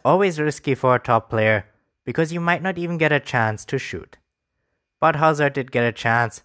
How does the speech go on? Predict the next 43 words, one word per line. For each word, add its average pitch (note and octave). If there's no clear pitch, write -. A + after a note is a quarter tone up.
and B2+
whilst C#3
there C3+
was E3
no D#3+
Panenka A#2
this G#2
time, A2
he F3+
kept F#3
his C3
cool G#2+
and C3
hit G#2+
his A2+
penalty G2
home G#2+
with G3+
confidence A2
to D3
put F3
Chelsea G#2
into G2+
the G#2
Europa A2+
League A2+
final. E2
Surely F3+
there C3+
is C3
no B2
better D3
way B2
for A2+
him A2
to D3
say G#2+
goodbye G2
to A#2
the C3+
bridge G2
than B2
that. -